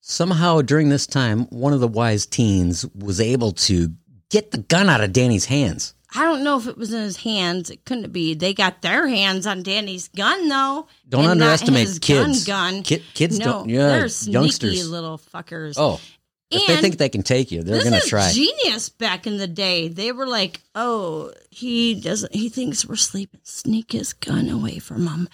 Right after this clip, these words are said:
Speaker 1: <laughs>
Speaker 2: And guess what fucking happens? This is so goddamn great.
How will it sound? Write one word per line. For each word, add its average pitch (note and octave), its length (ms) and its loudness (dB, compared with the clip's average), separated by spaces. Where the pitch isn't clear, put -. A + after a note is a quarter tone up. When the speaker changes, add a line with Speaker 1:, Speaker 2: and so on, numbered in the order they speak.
Speaker 1:
<laughs> - 140 -12
Speaker 2:
And G#3+ 260 2
guess A3+ 380 2
what B3+ 260 0
fucking A#3+ 460 2
happens? F3 600 2
This A#3+ 200 0
is B3 140 2
so G#3 360 0
goddamn F3+ 500 0
great. E3 360 -4